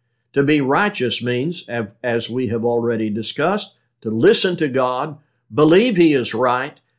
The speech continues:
and then follow through with whatever action he directs. Righteousness is not some magical, otherworldly state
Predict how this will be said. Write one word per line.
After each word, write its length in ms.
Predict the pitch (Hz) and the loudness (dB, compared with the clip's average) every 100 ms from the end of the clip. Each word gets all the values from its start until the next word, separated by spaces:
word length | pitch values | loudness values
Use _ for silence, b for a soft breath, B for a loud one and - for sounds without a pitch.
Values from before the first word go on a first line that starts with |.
| - | -4
and 200 | 139 135 | -2 0
then 180 | 139 | 0
follow 400 | 131 160 170 160 | 0 0 2 2
through 300 | 139 170 208 | 0 0 2
with 260 | 165 151 151 | 2 0 0
whatever 480 | 147 143 143 139 - | 0 0 -2 -4 -4
action 420 | 175 180 165 160 | -6 -4 -4 -2
he 140 | 160 | 0
directs. 760 | 185 180 180 226 139 _ - - _ _ _ _ _ _ _ _ _ _ _ | 0 0 -2 -6 -12 _ -20 -20 _ _ _ _ _ _ _ _ _ _ _
Righteousness 800 | 139 202 214 214 160 - 143 117 | 0 2 2 2 0 2 -2 0
is 200 | 139 113 | -2 -2
not 240 | 139 135 | -2 -2
some 260 | - 131 117 | -4 -4 -4
magical, 640 | 120 131 - 143 185 196 | -4 -4 -4 -2 0 -2
otherworldly 880 | - 151 123 127 120 131 120 110 107 | 2 2 2 -2 -2 0 0 0 -4
state 520 | 101 - 147 180 214 | -4 -2 0 0 -2